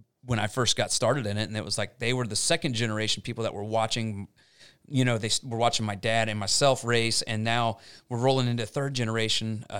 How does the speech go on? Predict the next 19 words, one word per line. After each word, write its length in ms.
of 220
them. 320
I'm 120
like, 220
"Man, 260
this 160
is 200
just, 280
uh, 240
not 160
that 100
it's 120
getting 180
out 100
of 80
hand, 240
but 220
it's 200
honestly, 380